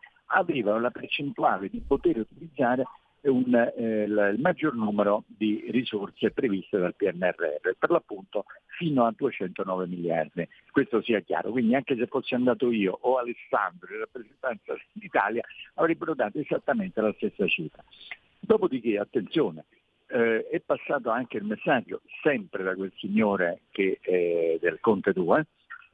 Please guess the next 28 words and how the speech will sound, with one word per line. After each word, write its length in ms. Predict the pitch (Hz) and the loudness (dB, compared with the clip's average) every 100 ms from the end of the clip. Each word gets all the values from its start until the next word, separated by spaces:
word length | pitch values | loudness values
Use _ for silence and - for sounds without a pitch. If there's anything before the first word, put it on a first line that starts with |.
| _ _ - - - | _ _ -8 -8 -4
nel 160 | 160 156 | 0 2
quale 460 | 151 113 104 117 - | 2 2 2 0 -2
diceva: 500 | 131 135 135 101 - | -2 0 2 0 0
"Ah, 360 | 175 170 123 98 | 2 2 0 -4
ci 160 | - 151 | -10 -4
danno 260 | 160 135 | -2 -2
a 40 | 113 | -6
fondo 320 | 139 120 104 | -6 -4 -2
perduto". 500 | 98 92 90 87 87 _ _ _ | -4 -4 -6 -6 -8 _ _ _
Allora, 380 | 156 131 101 110 - | 0 2 2 -2 -4
la 300 | 143 143 175 - | -2 2 2 0
Commissione 480 | 131 113 104 131 107 | -4 -2 -2 -2 0
europea 460 | 95 92 87 87 - | 0 0 -2 -2 -4
non 260 | 131 160 170 | 0 2 2
è 80 | |
dotata 580 | 127 120 107 131 104 95 | 2 0 2 0 0 -4
di 100 | 90 85 | -6 -6
bilancio 460 | 92 95 90 - | -2 -2 -2 -4
autonomo, 520 | 90 - 85 82 85 - | -4 0 0 0 -8 -6
cioè 120 | 131 | -4
non 160 | 117 113 | -2 -2
stampa 480 | - 120 92 - 85 | 0 0 0 -2 -2
moneta 640 | 90 85 78 87 80 82 | -4 -10 -8 -4 -2 0
la 180 | 95 90 | 2 2
Commissione 460 | - 92 90 - 92 | 2 -4 -6 -4 0
europea, 320 | 90 87 76 - - - - | 0 0 -2 -4 -16 -20 2
quindi 340 | 302 226 214 - - | 4 6 4 2 4
se 240 | 185 370 | 4 4